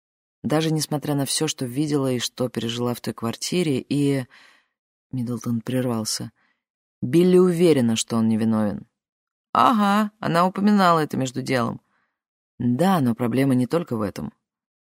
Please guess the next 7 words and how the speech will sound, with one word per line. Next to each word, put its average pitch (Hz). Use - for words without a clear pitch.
Лео 175
посмотрел 208
на 214
него, 165
удивлённо 156
вздёрнув 160
брови. 147